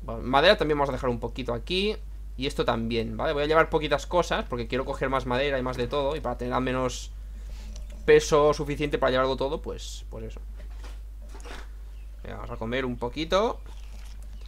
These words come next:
Turu, tu, tu. Me gustaría hacerme una pequeña casa ahora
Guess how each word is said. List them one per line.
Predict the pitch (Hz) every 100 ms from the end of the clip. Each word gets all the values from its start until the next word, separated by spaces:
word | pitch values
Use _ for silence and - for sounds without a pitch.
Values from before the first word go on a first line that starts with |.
| - - - - - - -
Turu, | 165 170 170
tu, | 165 170
tu. | 160
Me | 151
gustaría | 160 214
hacerme | 220 269 226
una | 220
pequeña | 220 220 196
casa | 165 202 -
ahora | 160 196 180 175